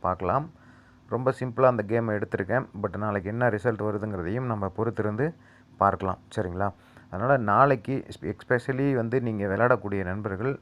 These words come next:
போர்டு கெஸ்ஸிங் விளையாடக்கூடியவங்க, ஏ போர்டுல ஸ்பெஷலா வந்து மூணு வரக்கூடிய சான்சஸ் வந்து இருக்குது, ஓகேங்களா? அதனால மூணை வந்து ஸ்பெஷலா ப்ளே பண்ணக்கூடியவங்க நாளைக்கு மூணை வந்து ஏ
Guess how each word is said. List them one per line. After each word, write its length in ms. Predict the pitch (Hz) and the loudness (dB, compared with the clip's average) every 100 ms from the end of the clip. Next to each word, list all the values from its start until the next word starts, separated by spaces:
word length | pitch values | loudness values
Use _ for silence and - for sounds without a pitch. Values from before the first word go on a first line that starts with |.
| 90 87 | -8 2
போர்டு 260 | 127 143 120 | 4 6 2
கெஸ்ஸிங் 260 | 107 107 101 | -6 -6 -6
விளையாடக்கூடியவங்க, 600 | 101 95 90 90 90 101 151 - - - - - _ - 117 | -4 -4 -4 -6 -2 0 0 -2 -20 -20 -20 -20 _ -4 2
ஏ 40 | 147 131 | 4 4
போர்டுல 320 | 120 107 120 120 | 2 4 2 0
ஸ்பெஷலா 420 | - 104 - 113 120 | -2 -4 -2 2 2
வந்து 160 | 107 107 107 | 0 -4 -4
மூணு 180 | 123 120 | -2 0
வரக்கூடிய 460 | 98 87 87 101 120 - | -2 -2 -4 -2 -4 -2
சான்சஸ் 400 | 95 107 95 90 90 | -2 -2 -8 -10 -8
வந்து 180 | 95 127 - - - - - 110 | -6 -8 -10 -20 -20 -20 -10 -10
இருக்குது, 320 | 98 90 80 - _ - | -6 -6 -6 -8 _ -8
ஓகேங்களா? 360 | 92 90 98 95 - - - - | -6 -2 -2 -2 -8 -20 -16 -8
அதனால 320 | 78 104 135 - 107 | -2 2 2 2 -2
மூணை 180 | 135 139 113 | 0 0 0
வந்து 180 | 117 - | -2 -2
ஸ்பெஷலா 400 | 107 - 117 120 - | -4 0 4 4 4
ப்ளே 120 | 113 117 | 0 0
பண்ணக்கூடியவங்க 540 | 98 90 92 85 98 123 | -2 -4 -4 -4 -4 -2
நாளைக்கு 200 | 104 90 98 | -4 -6 -4
மூணை 180 | 123 117 | 0 0
வந்து 220 | 101 107 131 107 - - - - - - | -2 -2 -2 -2 -6 -16 -20 -20 -20 -6
ஏ 60 | 113 | 2